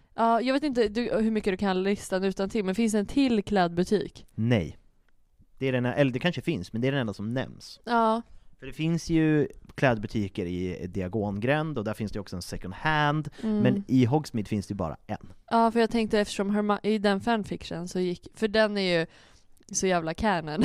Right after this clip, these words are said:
Speaker 1: <laughs>
Speaker 2: Hundra procent canon.
Speaker 1: Ja, där går ju de till varsin olika butik,
Speaker 2: Mm.
Speaker 1: låter det ju som.
Speaker 2: Ja, men det är för att jag, där nämner de ju ändå, för då måste det vara Gladrags, för att den andra är special, den där goth-butiken är ju specialöppnad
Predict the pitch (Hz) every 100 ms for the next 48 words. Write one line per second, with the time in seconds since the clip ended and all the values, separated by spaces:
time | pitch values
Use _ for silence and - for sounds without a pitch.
0 | - - - 160 120 - 107 - 107 92
1 | 147 - - 196 190 226 226 208 196 180
2 | 190 180 180 180 190 180 208 180 247 269
3 | 190 156 - 160 - 196 185 - - -
4 | - 185 143 160 147 147 151 170 147 131
5 | - 131 160 160 165 185 165 120 127 -
6 | 135 127 143 92 127 151 143 151 113 123
7 | 113 101 82 113 - 117 - 120 120 143
8 | 123 117 151 110 - 117 - 139 110 104
9 | 110 107 131 127 - 117 131 180 160 120
10 | 101 101 - 117 156 135 113 135 196 -
11 | - 101 82